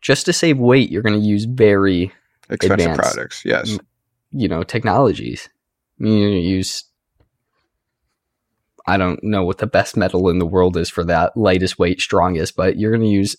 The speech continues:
Speaker 1: extremely expensive stuff. I, it, our current techno-, technological standpoint in the world,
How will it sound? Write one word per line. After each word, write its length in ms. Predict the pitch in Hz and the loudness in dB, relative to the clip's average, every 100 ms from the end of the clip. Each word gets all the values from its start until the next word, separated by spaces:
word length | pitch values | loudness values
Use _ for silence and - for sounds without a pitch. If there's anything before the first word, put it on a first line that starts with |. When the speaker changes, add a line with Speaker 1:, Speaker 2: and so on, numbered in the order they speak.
| _ | _
Speaker 1:
extremely 520 | 95 - - 131 113 87 | -8 -6 0 2 2 0
expensive 380 | - 101 71 | -2 -4 -4
stuff. 440 | - 113 90 80 - _ _ _ _ _ _ _ _ _ _ _ _ - | 0 2 2 0 -10 _ _ _ _ _ _ _ _ _ _ _ _ -2
I, 260 | 110 113 - - _ _ _ - - | 2 2 -2 -18 _ _ _ -8 -4
it, 180 | 135 - - | -4 -4 2
our 360 | 107 127 151 165 | 6 6 4 0
current 380 | - 131 131 - | 0 2 2 0
techno-, 340 | 135 123 113 - 139 | -2 0 -2 -4 -4
technological 760 | 117 110 123 113 101 120 - | -2 0 -2 0 -2 -2 -2
standpoint 400 | - 95 104 123 | -2 -2 0 -2
in 40 | - | -2
the 60 | |
world, 580 | 104 98 104 139 185 170 | -4 0 4 4 2 -4